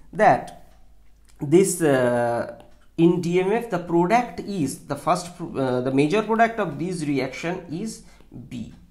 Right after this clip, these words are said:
Okay, and if you use excess, then the product is, this is C H O, then the product actually substitution on the furan side, just I have told.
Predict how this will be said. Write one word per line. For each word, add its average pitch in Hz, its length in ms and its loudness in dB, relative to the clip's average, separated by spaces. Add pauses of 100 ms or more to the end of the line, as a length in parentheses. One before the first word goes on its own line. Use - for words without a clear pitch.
(220)
Okay, 302 360 -10 (220)
and 139 200 0
if 170 140 0
you 220 140 -2
use 220 440 -2
excess, - 840 -2 (360)
then 165 640 0
the 131 140 0
product 139 640 -2 (100)
is, 262 460 -6 (3000)
this 131 220 -10
is 143 180 -10
C 135 380 -4
H 135 200 -10
O, 269 220 -6 (1200)
then 135 220 0
the 147 80 0
product 147 420 0
actually 175 280 -6
substitution 170 720 -4
on 160 160 -2
the 349 240 2 (280)
furan 123 320 -2
side, 107 380 -10
just 190 360 0
I 123 100 -6
have 120 480 -6
told. - 280 -16